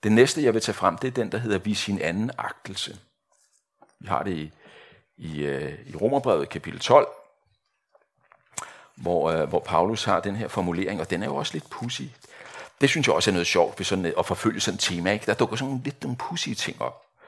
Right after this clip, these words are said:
Øhm, og i tolv ti står der her, "Vær hinanden hengivne i broderkærlighed, kappes om at vise hinanden agtelse."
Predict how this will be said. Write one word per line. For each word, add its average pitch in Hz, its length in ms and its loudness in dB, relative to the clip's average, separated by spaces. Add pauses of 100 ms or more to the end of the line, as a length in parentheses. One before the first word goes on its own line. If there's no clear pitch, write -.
(500)
Øhm, 90 600 4 (420)
og - 80 8
i 202 40 6
tolv 151 320 4
ti - 400 -2
står 123 200 6
der 127 60 8
her, 131 260 8 (600)
"Vær 117 120 6
hinanden 117 540 2
hengivne 117 460 2
i - 20 4
broderkærlighed, 113 800 6 (380)
kappes - 640 2 (140)
om 117 200 8 (100)
at 117 200 -4
vise 107 260 -2
hinanden 98 800 -4 (180)
agtelse." - 580 -4